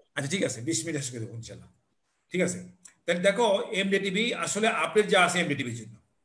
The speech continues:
এই জন্য আমি বলছি এটা সময় লাগতে পারে। যাক, তারপর আমি চেষ্টা করবো শেষ করে বলতে, লাগলে পরে detail class নেবো। এমডি টিবি এটা time বোম, কারণ এমডি মানেই যেখানে থাকবে এটা কিন্তু, এটা,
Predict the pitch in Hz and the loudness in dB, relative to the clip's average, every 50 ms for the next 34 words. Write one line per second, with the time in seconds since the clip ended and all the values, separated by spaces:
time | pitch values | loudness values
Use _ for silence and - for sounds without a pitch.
0 | _ _ _ 151 147 160 165 175 175 180 185 175 185 170 165 - - - 185 180 | _ _ _ -10 -8 -4 -2 -2 -2 -2 -4 -4 -2 -2 -2 -2 -2 0 0 0
1 | 165 - - 151 135 127 131 139 - - - _ _ _ - 202 196 - - 185 | 0 0 -2 -4 -4 -6 -6 -8 -10 -12 -16 _ _ _ 0 0 2 2 0 0
2 | 175 180 180 180 175 185 - - 170 151 160 160 143 143 143 - - 151 143 143 | 0 0 0 0 -2 -2 -4 -4 -4 -2 -2 -2 -4 -4 -6 -4 -2 -2 0 -2
3 | 135 139 160 185 196 - - _ _ _ _ 143 139 135 139 135 120 - 147 156 | -4 -4 -6 -8 -8 -10 -16 _ _ _ _ -8 -8 -6 -6 -8 -6 -6 -4 -2
4 | 143 135 156 - - 127 131 127 127 123 127 120 120 - 135 131 170 185 - _ | -2 -2 -4 -4 -6 -10 -12 -12 -10 -10 -12 -12 -12 -12 -14 -14 -14 -16 -18 _
5 | _ _ _ _ _ 151 160 160 165 151 170 170 196 - 92 - - _ _ _ | _ _ _ _ _ -8 -8 -6 -2 -2 0 0 0 -2 -6 -10 -16 _ _ _
6 | _ _ _ _ _ _ _ _ _ _ _ - 156 147 - 185 196 180 151 143 | _ _ _ _ _ _ _ _ _ _ _ -12 -8 0 2 2 2 2 2 0
7 | 120 120 - - - - - _ _ _ _ _ _ _ _ _ _ _ _ _ | -2 -4 -8 -12 -16 -20 -20 _ _ _ _ _ _ _ _ _ _ _ _ _
8 | _ _ _ - 165 170 - - 170 180 180 202 208 208 185 175 165 175 196 226 | _ _ _ -10 -10 -10 -8 -6 -4 -4 -2 0 0 0 2 2 2 4 4 4
9 | 240 226 202 196 - 190 196 190 - - 147 170 170 190 202 190 190 180 185 185 | 2 2 0 -2 -2 0 -2 -2 -2 -4 -4 -2 0 0 0 0 0 0 -2 -4
10 | 180 185 190 196 190 165 151 - 160 | -4 -4 -4 -2 -4 -4 -2 -2 0